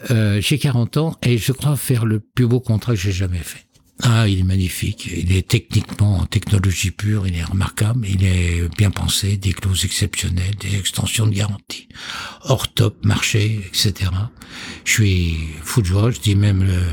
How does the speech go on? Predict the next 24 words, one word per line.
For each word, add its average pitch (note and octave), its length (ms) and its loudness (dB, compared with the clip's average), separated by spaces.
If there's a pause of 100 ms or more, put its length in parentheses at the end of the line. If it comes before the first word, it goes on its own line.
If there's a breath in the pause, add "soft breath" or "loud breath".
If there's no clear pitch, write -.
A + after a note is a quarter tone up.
(160)
les F#2+ 60 2
grands A2 200 2
courtiers G2+ 340 -2
parisiens, F#2+ 540 0 (100)
euh, D#2+ 100 -6 (380 loud breath)
ils G#2+ 100 0
vont G#2+ 120 4
se - 100 0
faire E2 160 0
voir. F#2+ 300 0 (840 loud breath)
Et, D3 440 4
euh, A2 340 4
je - 160 2
n'avais A2+ 300 4
simplement A#2 500 2
oublié G#2 360 2
qu'une G2 200 0
chose, A2+ 340 -2
c'est G#2 180 0
que G#2 280 -2 (100)
le G#2+ 160 4
comptable A2+ 540 0
de G2+ 100 0
l'entreprise G2+ 800 0